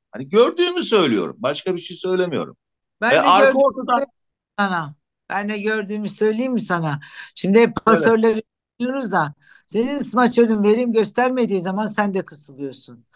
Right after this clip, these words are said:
Speaker 2: Ben sana diyorum ki maçın başından belliydi konsantrasyonu Fenerbahçe'nin. Senin de ş-, her tarafa oraya atıyorsun. Yani ben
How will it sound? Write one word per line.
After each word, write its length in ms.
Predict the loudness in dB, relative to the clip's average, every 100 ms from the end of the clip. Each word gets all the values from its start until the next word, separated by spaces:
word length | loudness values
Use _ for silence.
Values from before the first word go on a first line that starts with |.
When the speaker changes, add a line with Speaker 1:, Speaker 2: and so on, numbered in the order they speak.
| _ _ -2
Speaker 2:
Ben 160 | 0
sana 320 | 2 2 2
diyorum 360 | 4 2 2 0
ki 220 | -2 -2
maçın 380 | -2 0 0 2
başından 580 | 0 0 0 2 2 2
belliydi 480 | 2 0 -4 -4 -4
konsantrasyonu 920 | -4 -2 -4 -6 -6 -10 -10 -10 -8
Fenerbahçe'nin. 880 | -4 -2 -2 -2 -4 -6 -8 -8 -12 _ _ -20 -18 0
Senin 280 | 4 6
de 240 | 6 2 -2 _ _ _ _ -20 -16 -12
ş-, 420 | -12 -12 -10 -2
her 280 | 4 4 6
tarafa 400 | 6 4 4 2
oraya 360 | 2 4 4 2
atıyorsun. 380 | 0 -6 -8 -6
Yani 280 | -2 -2 0
ben 300 | -2 -4